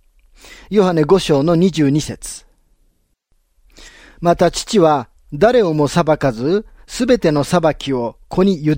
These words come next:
ねられました。文字通りに読めば、父でさえも誰も裁くことはなく、すべての裁きを子に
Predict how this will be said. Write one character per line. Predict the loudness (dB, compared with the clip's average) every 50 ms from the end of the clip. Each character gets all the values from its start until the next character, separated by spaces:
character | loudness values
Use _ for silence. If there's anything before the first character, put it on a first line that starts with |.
| 2 0
ね | 2 2 2
ら | 4 4
れ | 2
ま | 0 -2 -6
し | -10 -16
た。 | -18 -20 -20 _ _ _ _ _ _ _ _ _ _ _ _ _ _ _ _ _ _ _ _ _ _ _ _ _ _ _ _ _ _ _ _ _ _ _ _ _
文 | -2 2 2 2
字 | 2 2 0
通 | 2 2 2 2
り | 2 2
に | 2 2
読 | 4 2 4
め | 2 2 0
ば、 | 0 0 0 0 -2 -2 -6 -10 -20 _ _ -20 _ _ -20 -20 -12
父 | -12 -12 -10 -8 -6 0
で | 0 0 0
さ | 0 0 0 0 2
え | 2
も | -2 -2 -4 -6 -8 -12 -16 _ _ _ _ _ _ _ _ _ _ _ _ -12 -2
誰 | 2 2 4 4 4 2
も | 4 2 2
裁 | 2 2 0 0 0 -2 0
く | 0 -2 -2
こ | 0 -2 -2
と | 0 2 2
は | 2 2
な | 2 2 0
く、 | -2 -4 -10 -14 -14 -14 -16 -20 _ _ _ _ _ _ -20
す | -18 -12 -6 -4 0
べ | 0 0 2
て | 2 0
の | 0 0 -2 -2
裁 | 0 -2 0 0 -2 -2
き | -4 -10 -10 -8 -6
を | -6 -6 -8 -10 -10
子 | -2 0 2
に | 2 2 0